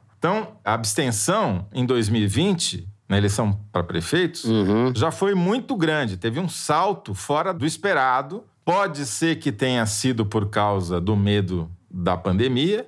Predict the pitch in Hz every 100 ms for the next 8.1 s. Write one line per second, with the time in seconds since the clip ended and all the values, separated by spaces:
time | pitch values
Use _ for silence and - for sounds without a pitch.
0 | _ 208 113 - 113 107 147 143 170 170
1 | 175 202 - 160 117 78 - - 107 98
2 | 123 107 120 101 110 135 170 110 117 120
3 | 104 - 135 104 123 - 196 131 107 107
4 | 95 123 156 143 175 180 160 165 151 165
5 | 120 110 85 - _ - 117 170 - -
6 | - 104 117 131 143 135 110 120 113 107
7 | - 120 127 147 175 120 95 98 101 104
8 | 98